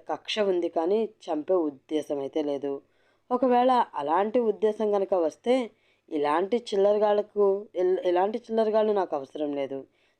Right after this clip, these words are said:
నేనే దాన్ని పీక నొక్కి మరీ చంపేస్తాను," చెప్పాడు గగన్. "మీరు చంపితే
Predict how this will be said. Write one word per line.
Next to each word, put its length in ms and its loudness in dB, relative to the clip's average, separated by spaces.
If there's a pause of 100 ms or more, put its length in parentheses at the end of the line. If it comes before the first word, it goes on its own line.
నేనే 320 2
దాన్ని 280 0 (160)
పీక 320 0
నొక్కి 280 0
మరీ 240 0
చంపేస్తాను," 720 -8 (640)
చెప్పాడు 420 0 (240)
గగన్. 420 -4 (420)
"మీరు 240 -2
చంపితే 460 0